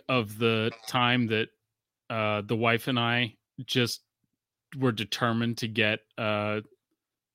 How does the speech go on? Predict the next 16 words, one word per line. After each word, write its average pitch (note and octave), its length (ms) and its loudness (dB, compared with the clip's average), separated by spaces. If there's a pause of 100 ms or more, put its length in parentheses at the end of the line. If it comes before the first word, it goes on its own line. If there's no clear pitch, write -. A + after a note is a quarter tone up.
(180)
that A2 180 6
girlfriend A#2 440 0
of A#2 80 2
yours A#2 260 2
that A#2+ 80 -4
you A2+ 100 -6
came A2 180 0
to G#2+ 60 -4
San A2 200 0
Diego A2 320 2
with A#2+ 280 0 (220)
just - 240 0
completely A2+ 540 -4
shithoused A2 560 0
at A2 100 -14
Typhoon. A#2 440 -2